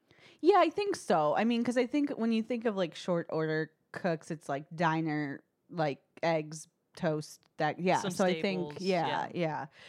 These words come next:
Speaker 1: Can I say before we get into this challenge,
Speaker 2: Mm.
Speaker 1: because I do wanna get into it, um, they started the episode with sort of the, um,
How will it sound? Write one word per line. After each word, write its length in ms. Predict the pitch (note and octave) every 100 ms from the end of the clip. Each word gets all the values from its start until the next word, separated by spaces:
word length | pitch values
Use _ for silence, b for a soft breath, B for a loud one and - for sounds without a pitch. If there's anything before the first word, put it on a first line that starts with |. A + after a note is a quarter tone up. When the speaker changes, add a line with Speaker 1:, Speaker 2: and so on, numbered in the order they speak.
| B -
Speaker 1:
Can 120 | D4
I 100 | D4
say 240 | F4+ F4 E4+
before 320 | B3 A#3 G3+
we 80 | G#3
get 140 | G3
into 120 | F#3+ F#3
this 140 | F3
challenge, 300 | - D3 D#3
Speaker 2:
Mm. 20 | D#3
Speaker 1:
because 200 | F3 E3
I 80 | D#3+
do 260 | D#3 D#3
wanna 180 | D3+ D3+
get 140 | D3+
into 280 | C#3+ D#3 F3
it, 180 | F3 F3 B B B
um, 400 | E3 D#3+ D#3 D3+
they 160 | G3 G3
started 380 | - G#3+ A#3+ C#4+
the 120 | B3+
episode 460 | F#3 F#3 F#3 F#3 E3+
with 160 | E3 D#3+
sort 200 | F#3 E3+
of 260 | E3+ D#3
the, 420 | - E3+ D#3 D3+ D3+
um, 480 | D3 D3 C#3+ C#3+